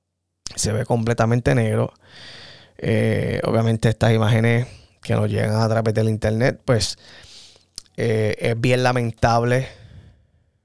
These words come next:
Eh, ponemos en nuestras oraciones a, a, a estas personas que lamentablemente, pues, han, han, han, están pasando por esta situación, porque esto no,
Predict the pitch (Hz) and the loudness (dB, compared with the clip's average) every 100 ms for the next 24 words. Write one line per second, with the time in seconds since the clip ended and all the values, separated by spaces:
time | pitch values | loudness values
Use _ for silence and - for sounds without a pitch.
0 | _ _ - 110 107 107 104 - 110 110 | _ _ -4 -2 0 0 -2 0 0 0
1 | 113 123 113 127 120 110 - 113 117 113 | 0 0 0 2 2 0 0 -2 0 0
2 | 110 110 - 110 - - - 120 117 - | -2 -4 -4 -2 -2 -6 -6 -2 -2 -2
3 | 120 - 120 - 131 123 120 123 - - | -2 0 0 2 2 2 0 -4 -10 -20
4 | _ _ _ - - - - - _ _ | _ _ _ -20 -20 -20 -20 -20 _ _
5 | _ 117 110 104 107 107 - 104 110 113 | _ 2 2 2 0 -2 0 0 0 0
6 | 120 - 113 113 104 - 113 113 123 120 | 0 0 2 2 0 -2 0 0 0 -4
7 | - 123 117 127 - 135 139 180 262 330 | -6 -4 -4 -6 -2 0 0 0 -2 -4
8 | - 113 135 135 143 139 123 117 - 120 | -4 0 0 0 2 2 2 2 0 0
9 | 123 123 113 113 110 - - 113 - 113 | 0 0 0 0 0 0 0 0 0 0
10 | 110 104 | 2 0